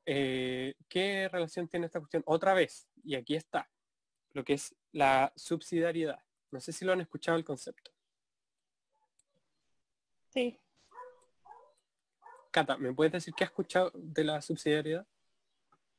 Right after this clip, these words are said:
Speaker 2: Significa que el Estado no tiene que hacerse, no se hace cargo de, por ejemplo, construir tantos hospitales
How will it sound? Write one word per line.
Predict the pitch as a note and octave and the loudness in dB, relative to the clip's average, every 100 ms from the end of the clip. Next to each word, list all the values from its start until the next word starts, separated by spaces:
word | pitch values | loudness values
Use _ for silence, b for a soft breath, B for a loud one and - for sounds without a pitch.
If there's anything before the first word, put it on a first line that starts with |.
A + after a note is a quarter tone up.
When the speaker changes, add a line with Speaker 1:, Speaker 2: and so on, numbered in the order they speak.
| _ | _
Speaker 2:
Significa | C4+ B3+ B3+ C4+ C4+ C4+ | -6 -2 -2 -2 -2 -2
que | C4 B3 | 0 0
el | A#3+ | -2
Estado | A3+ - A#3 A#3+ C4 | -4 -6 -4 -2 -2
no | C4 | -4
tiene | B3 A3+ A#3 | -4 -6 -6
que | A#3+ | -6
hacerse, | A#3+ - A3+ A3 - B3 A#3+ A#3 - - | -8 -6 -8 -8 -8 -2 -2 -2 -12 -6
no | A3+ A#3+ | -4 0
se | C4+ | 0
hace | C4 C#4+ C4 | 2 2 2
cargo | A3+ A3 A#3+ B3+ | 2 2 2 2
de, | C4 A#3 A3 | 4 4 2
por | G#3+ | -2
ejemplo, | G#3 - A#3 A3+ A#3+ A3+ A3+ A3 | -6 -4 -4 -4 0 0 0 -2
construir | - G#3+ - G#3+ A3 | -6 -6 0 0 2
tantos | A#3 B3 C4 B3+ | 0 0 -2 -4
hospitales | C4 C#4 C4+ C4+ C#4 C#4 C4+ C4+ C4+ C#4 | -4 -4 -2 0 2 2 2 0 2 -2